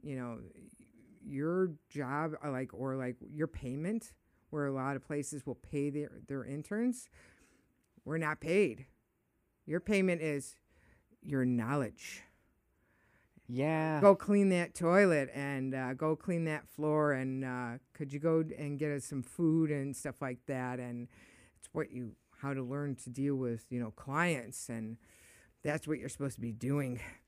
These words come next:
Speaker 2: See, and that's the weird thing, because I actually had to do that before. The internship that I worked was paid, thankfully.
Speaker 1: Mm-hmm.
Speaker 2: And so when you're paying an intern, I think you can actually get away with giving them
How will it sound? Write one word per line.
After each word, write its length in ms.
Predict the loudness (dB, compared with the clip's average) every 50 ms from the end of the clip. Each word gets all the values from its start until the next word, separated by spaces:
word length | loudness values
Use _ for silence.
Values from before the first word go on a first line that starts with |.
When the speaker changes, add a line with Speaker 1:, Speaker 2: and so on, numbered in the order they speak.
| _ _
Speaker 2:
See, 240 | -8 -4 -2 -2 0
and 120 | 2 2 2
that's 140 | 2 2 2
the 80 | 2 2
weird 360 | 2 2 2 4 4 2 2
thing, 260 | 2 0 0 0 -2 -2
because 300 | -4 -2 -2 -2 -2 0
I 80 | -2 -2 0
actually 320 | 0 -2 -2 -2 -4 -4
had 180 | -4 -4 -4 -6
to 40 | -6
do 160 | -4 -4 -2 -2
that 140 | -4 -4
before. 340 | -8 -12 -16 -14 -14 -14 -14 -16 -20 _ _ -20 -20 -20 -20 -20 _ _ _ _ -6
The 500 | -2 2 2 4 4 4 4 2 2 -2 -4 -2 0
internship 640 | 2 2 2 0 -2 -2 0 0 0 0 -2 -4 -8 _ _ _ _ _ _ _ _ _ _ -4 2 4 4 4 4 _
that 180 | 4 4 4 4 2 2
I 200 | 2 4 4 2
worked 720 | 0 -4 -6 -4 -2 -2 -2 -2 -2 -6 -10 -14 -14 -12
was 380 | -6 0 2 2 2 2 0 -6 _ -18
paid, 460 | -14 -6 -2 0 2 2 2 0 -2 _ -2
thankfully. 640 | -2 -2 -2 -2 -4 -6 -4 -4 -2 -2 -2 -2 -4 -6 -2
Speaker 1:
Mm-hmm. 220 | 0 2 2 2 2 0 -4 _ -4
Speaker 2:
And 140 | -4 -2 0
so 140 | 2 2
when 240 | 2 2 2 2 2
you're 100 | 2 0 0
paying 260 | 0 -2 -2 0 0
an 80 | -2 -2
intern, 520 | -2 -2 -2 -2 -2 -2 -2 0 0 -2 -2
I 120 | -4 -4
think 280 | -2 -2 -2 -2 -2 -4 _ -12 -10
you 120 | -8 -6 -4
can 140 | 0 0
actually 300 | 2 2 0 0 -4 -6
get 300 | -6 -6 -4 0 2 2 2
away 220 | 2 2 2 2 2
with 200 | 2 0 -2 -2
giving 280 | -2 0 0 0 0 0
them 200 | 0 -2 -2 -2